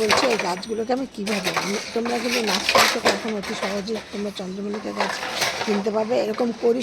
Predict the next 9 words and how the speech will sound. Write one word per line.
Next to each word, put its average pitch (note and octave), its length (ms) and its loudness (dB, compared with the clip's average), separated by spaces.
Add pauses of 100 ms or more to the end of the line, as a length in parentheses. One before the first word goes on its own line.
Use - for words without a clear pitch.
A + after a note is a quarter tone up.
সমেতই C4+ 360 -2
কিনতে G#3 280 2
পারবে। - 220 0 (720)
এবং A#3 140 2 (120)
সেই G#3+ 200 0
ফুল A3 140 -2 (100)
গাছগুলোকে A3 480 -2 (100)
এনে A3 180 0 (540)
তোমরা G3+ 220 0